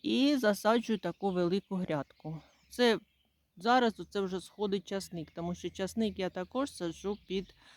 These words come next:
е, солому. Зараз пока-, скажу вам, чому це гарний і добрий спосіб. По-перше, перше, що це не потрібно полоти.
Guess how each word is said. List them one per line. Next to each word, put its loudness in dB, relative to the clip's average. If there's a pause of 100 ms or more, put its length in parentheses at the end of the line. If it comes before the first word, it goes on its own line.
(380)
е, 0
солому. -4
Зараз 6
пока-, 0
скажу 0
вам, 4 (200)
чому 2
це 0 (260)
гарний 4
і 0
добрий -2
спосіб. -10 (1040)
По-перше, 2 (880)
перше, 2
що 0 (720)
це 2
не 8
потрібно 0
полоти. -2